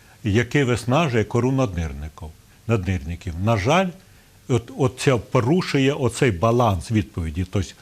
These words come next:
організм по-, імунна система правильно повинна відповідати на наш, ну, скажімо, на всі зовнішні чинники, але ж, е,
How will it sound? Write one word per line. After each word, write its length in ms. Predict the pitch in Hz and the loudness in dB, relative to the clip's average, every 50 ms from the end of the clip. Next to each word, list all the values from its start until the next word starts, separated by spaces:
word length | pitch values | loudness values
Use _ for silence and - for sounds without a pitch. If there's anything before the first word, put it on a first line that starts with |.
| - - | -4 -2
організм 300 | 104 98 113 113 101 - - | 0 2 2 0 -2 -2 -2
по-, 160 | - 98 98 - - - - - - | -2 -2 -2 -4 -14 -20 -16 -2 0
імунна 320 | 117 117 120 113 104 101 | 2 2 4 2 0 -2
система 280 | - - 117 107 107 98 - | 0 0 0 0 0 0 0
правильно 260 | - 120 117 110 101 | 0 0 2 2 0
повинна 300 | - - 107 104 101 101 | -2 -2 -2 0 2 0
відповідати 720 | 101 98 92 - - 110 101 95 - 104 98 92 - 110 87 | 0 -2 -2 -2 -2 -2 -2 0 0 0 -2 -2 -2 -6 -6
на 140 | 87 92 95 | -4 -4 -4
наш, 320 | 98 101 95 90 - - - - - - - - - - - - | -2 -4 -4 -4 -8 -14 -20 -20 -20 -20 -20 -20 -20 -20 -8 -4
ну, 160 | 107 98 92 | -4 -4 -2
скажімо, 380 | - - 110 95 95 95 95 | 0 -2 0 0 0 -4 -2
на 80 | 95 107 | 0 -2
всі 200 | 107 - - 117 | -2 0 -2 -2
зовнішні 500 | 92 78 110 110 98 104 95 - 117 107 | 0 0 0 0 2 0 0 0 -2 -2
чинники, 520 | - - 196 220 190 107 90 - - 80 - - - - - - - - - - - - - _ | 2 2 2 2 2 0 -2 -4 -10 -14 -14 -16 -20 -20 -20 -20 -20 -20 -20 -20 -20 -20 -18 _
але 220 | - 135 131 123 113 | 2 2 2 2 2
ж, 120 | - - - | -2 -4 -2
е, 40 | 147 | 0